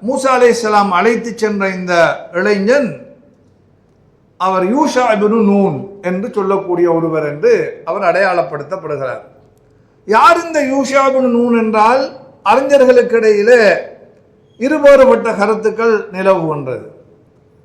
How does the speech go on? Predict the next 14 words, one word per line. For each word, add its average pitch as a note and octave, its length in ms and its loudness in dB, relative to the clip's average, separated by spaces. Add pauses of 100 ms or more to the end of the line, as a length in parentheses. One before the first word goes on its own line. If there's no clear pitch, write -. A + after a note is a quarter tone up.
(140)
சிலர் C#4 380 4
சொல்கிறார்கள் A3 1000 0 (580)
அவர் G3+ 480 -2 (420)
ஒரு G#3+ 500 0 (240)
இறை A#3 280 4
தூதர் F3 340 -2
தான் C#3+ 200 -2
அவரும் D3 540 -6 (200)
என்று. B2+ 400 -12 (1160)
ஆனால் A3+ 360 4
அவர் A3+ 180 4
இறை A3 300 4
தூதர் A3 260 -2
என்பதற்கான G3 1040 0